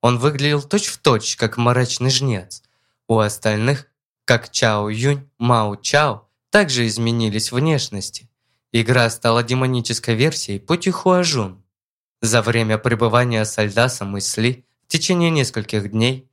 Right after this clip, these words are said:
Чинджуй больше узнал о царстве демонов. В настоящее время он находится в городе Тёмной Луны, на территории Империи Падшего Ангела,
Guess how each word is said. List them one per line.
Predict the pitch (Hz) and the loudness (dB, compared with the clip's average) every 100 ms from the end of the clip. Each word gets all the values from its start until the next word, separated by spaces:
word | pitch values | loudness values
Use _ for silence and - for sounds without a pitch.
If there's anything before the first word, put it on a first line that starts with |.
| _ _ - | _ _ -4
Чинджуй | - 113 107 113 127 | 0 0 0 0 0
больше | 135 143 190 - 110 | 0 2 2 0 -2
узнал | 110 113 107 104 | -2 0 0 -2
о | |
царстве | 104 107 - - 110 | -2 -4 -4 -4 0
демонов. | 143 139 98 92 _ _ _ _ | 2 0 -2 -10 _ _ _ _
В | 110 110 | -2 0
настоящее | 110 113 117 113 113 - 113 | 0 0 2 2 2 0 0
время | 110 135 135 95 - | 2 0 0 -6 -2
он | 127 156 | 0 2
находится | 160 175 165 156 165 | 0 0 -2 0 -2
в | |
городе | 135 110 110 113 | 2 0 0 -4
Тёмной | 113 107 107 110 | 0 0 0 0
Луны, | 123 135 107 - _ _ _ | 2 0 -2 -6 _ _ _
на | 117 | -2
территории | 110 117 113 113 151 123 98 - | 0 0 0 2 2 2 -4 -4
Империи | 170 165 139 156 | -4 0 0 0
Падшего | 160 110 107 - 107 117 | -2 -2 -2 -2 0 2
Ангела, | 123 107 101 98 | 2 -2 -8 -12